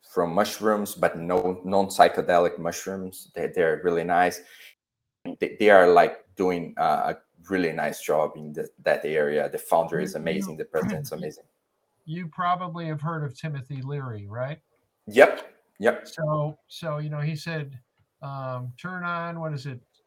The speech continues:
Speaker 2: Turn on, tune in, drop out," is what he was saying. But basically,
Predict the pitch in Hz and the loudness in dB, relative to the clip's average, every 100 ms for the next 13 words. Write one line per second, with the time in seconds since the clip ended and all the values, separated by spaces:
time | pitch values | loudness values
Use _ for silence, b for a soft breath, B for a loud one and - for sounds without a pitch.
0 | _ - 190 196 180 180 170 151 180 170 | _ -16 -10 -8 -6 -6 -6 -8 -8 -8
1 | 170 165 160 143 151 147 147 131 98 _ | -8 -8 -6 -4 -4 -2 -4 -4 -8 _
2 | _ _ _ 147 120 151 135 151 139 - | _ _ _ -14 -8 -6 -2 -4 -4 -6
3 | 151 131 127 139 139 170 165 185 160 160 | -6 -6 -8 -10 -8 -8 -8 -10 -10 -8
4 | 147 127 | -6 -8